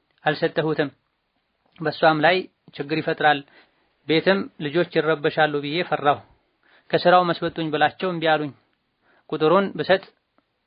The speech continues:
የሰው ሚስጥር ማጋለጥ ይሆንብኛል? ካልሰጠሁስ የወንጀል ተባባሪ ይሆናለሁ? ምን ማድረግ አለብኝ? ያብራሩልኝ የሚል ጥያቄ። ቤታቸው የፈረሰ ሐራም ላይ የወደቀች አይቶ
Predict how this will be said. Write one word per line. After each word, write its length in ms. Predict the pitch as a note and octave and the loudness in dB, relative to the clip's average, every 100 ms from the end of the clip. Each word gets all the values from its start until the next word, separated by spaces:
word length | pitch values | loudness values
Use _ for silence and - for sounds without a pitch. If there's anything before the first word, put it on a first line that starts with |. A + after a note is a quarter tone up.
| _ C#3+ | _ -2
የሰው 300 | D3+ F3 F3 | 0 2 2
ሚስጥር 380 | D#3+ - D#3+ - - - | 0 -2 -4 -4 -8 0
ማጋለጥ 460 | D3+ D3 D3+ D3+ | 0 2 0 0
ይሆንብኛል? 520 | D3+ D3+ D3+ D3 D#3+ F3+ _ _ _ _ _ | -4 -4 -4 -4 -4 -4 _ _ _ _ _
ካልሰጠሁስ 640 | D3+ D3+ F3 E3+ D#3 C#3 - _ - | 0 2 0 -2 -4 -6 -12 _ -2
የወንጀል 360 | D3 D3+ D#3 | 0 0 -4
ተባባሪ 400 | D3+ D3+ D3+ D3+ D3+ | -2 -2 0 -2 -4
ይሆናለሁ? 420 | D3 D3+ D3+ E3+ _ _ _ _ | -4 -4 -4 -8 _ _ _ _
ምን 160 | C#3+ E3 | -4 0
ማድረግ 340 | D#3+ D3 D3+ | 0 0 0
አለብኝ? 440 | C#3+ C#3+ C#3+ C#3 C#3+ C#3 | 0 -2 -4 -8 -10 -4
ያብራሩልኝ 540 | D3+ D3 D#3+ D3 D3 D#3+ | 0 4 4 2 -2 -4
የሚል 200 | D#3+ D3+ | -6 -8
ጥያቄ። 300 | D3 C#3+ C#3 C#3+ - _ _ _ _ _ _ _ _ _ _ _ _ _ | -6 -6 -4 -6 -6 _ _ _ _ _ _ _ _ _ _ _ _ _
ቤታቸው 420 | C#3+ C#3+ D3+ - D#3 | -8 -2 -2 -2 -4
የፈረሰ 420 | C#3+ C#3+ C#3 E3 F#3+ _ _ _ - - | -4 -6 -6 -8 -8 _ _ _ -20 -8
ሐራም 300 | - D3 D#3 | 0 2 2
ላይ 120 | E3 E3 | 0 0
የወደቀች 520 | D3+ C3+ D3 G3 - - _ _ _ | -2 -4 -6 -8 -10 -18 _ _ _
አይቶ 200 | - D3+ | -2 -2